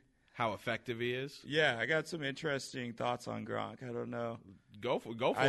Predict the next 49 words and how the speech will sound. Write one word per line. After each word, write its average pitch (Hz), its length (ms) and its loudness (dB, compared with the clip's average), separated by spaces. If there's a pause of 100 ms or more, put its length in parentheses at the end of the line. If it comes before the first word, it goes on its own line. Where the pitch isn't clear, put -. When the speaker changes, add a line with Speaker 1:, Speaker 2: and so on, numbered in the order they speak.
Speaker 1:
it. 151 260 0
Speaker 2:
think, 160 100 -6
uh, 131 300 4
well, 175 400 6 (260)
I 151 200 6
think 170 200 4
Gronk 156 300 8
is 147 240 0
one 151 140 -2
of 151 80 0
those 135 160 0
guys 143 360 2
now 143 460 2 (160)
that, 131 320 2
uh, 123 220 2
has 131 220 -2
the - 40 -10
potential 131 420 -6
to 123 60 -2
walk 127 300 -2
away 127 180 -2
from 123 180 -10
the 120 60 -8
game 120 420 -4
early. 117 440 -4 (580)
We 117 60 -6
might 127 240 -4
see 123 220 -6
this 120 180 -6
great 120 260 -2
career 123 300 -6
cut 117 260 -6
short. 123 540 -2
Um, 110 460 -4 (580)
taking 160 240 0
a 131 80 0
hit 147 220 2
like 139 200 2
that, 135 300 2
taking 143 200 -4
a 120 60 -2
hit 139 340 -2 (420)
that 123 280 -2
could 123 320 -4 (500)
probably 165 300 2
kill 135 320 0
most 110 340 -2
average 110 400 -2
people. 107 520 -6